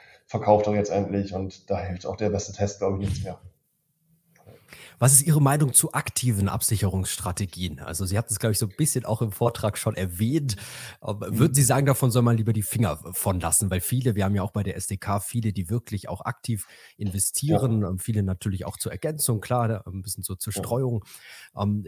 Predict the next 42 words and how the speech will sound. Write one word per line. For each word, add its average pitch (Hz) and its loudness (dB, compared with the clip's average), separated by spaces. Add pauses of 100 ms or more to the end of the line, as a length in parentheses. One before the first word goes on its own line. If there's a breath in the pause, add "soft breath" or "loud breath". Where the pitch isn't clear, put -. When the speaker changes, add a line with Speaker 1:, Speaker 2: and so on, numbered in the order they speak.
Speaker 2:
würden 135 -2
Sie 123 2
aber 117 2
sagen, 117 2
so 113 -2
das 107 0
Thema 104 -2 (120)
aktive - -4
Absicherungsstrategie, 107 -4
also 95 -2
jetzt 95 -4
da 87 -6
wirklich 101 -8
irgendwo 98 -8
auch 95 -4
so 98 -4
eine 92 -4
Short-Option, 110 0
Kapitalmarktinstrument 104 -2
in 98 -4
welcher 107 -2
Art 107 -4
auch - -6
immer, 131 2 (380 loud breath)
würden 110 0
Sie 101 -2
sagen, 107 2
lieber 110 2
komplett 135 0
Finger 147 0
weg 135 0
oder 113 -2
ist - -2
das 107 -2
auch 98 -4
etwas, 95 -4
was - -2
Mandanten 95 -4
von 92 -6
Ihnen 90 -4
so 87 -6
umsetzen? 82 -6